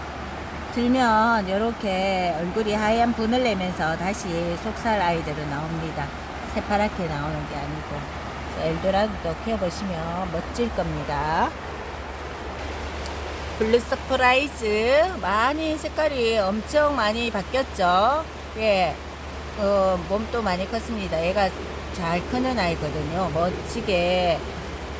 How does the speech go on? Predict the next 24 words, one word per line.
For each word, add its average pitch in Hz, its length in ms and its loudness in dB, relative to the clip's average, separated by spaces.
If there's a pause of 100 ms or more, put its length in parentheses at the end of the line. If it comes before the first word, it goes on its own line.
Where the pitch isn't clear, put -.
(240)
커지는 262 680 2
아이거든요. 131 640 -6 (120)
몸집이 214 600 0 (160)
커지고 190 800 2 (260)
고급지게 202 800 0
커지는 180 420 -2
아이니까 151 600 0 (500)
블루 190 440 0
서프라이즈 208 1200 0 (100)
한번, 233 560 4 (580)
이 240 60 0
아이도 240 260 2
한번 220 240 -2
데리고 208 380 0
있어 202 220 0
보시면 185 640 0
좋을 202 240 0
듯 - 180 -2
합니다. 165 380 0 (380)
콩나물이 233 420 2
키운 220 180 0
거 202 80 0
한번 185 220 0
보여드릴까요? 196 920 2